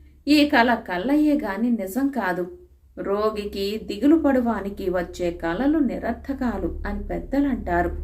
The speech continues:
బెచ్చగాడు రావడమేమిటి, దుడ్డు కర్రతో అతని తల మీద కొట్టడమేమిటి? ఇదెక్కడైనా కన్నామా, విన్నామా? ఏదో పిచ్చి కల"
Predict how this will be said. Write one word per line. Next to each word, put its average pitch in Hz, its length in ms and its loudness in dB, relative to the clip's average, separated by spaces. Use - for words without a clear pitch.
బెచ్చగాడు 269 640 4
రావడమేమిటి, 196 1120 0
దుడ్డు 330 260 8
కర్రతో 254 440 4
అతని 214 380 -2
తల 202 220 -4
మీద 208 220 -2
కొట్టడమేమిటి? 190 1200 -2
ఇదెక్కడైనా 180 800 -2
కన్నామా, 208 800 -2
విన్నామా? 196 600 -4
ఏదో 208 400 2
పిచ్చి 269 460 -2
కల" 269 300 -2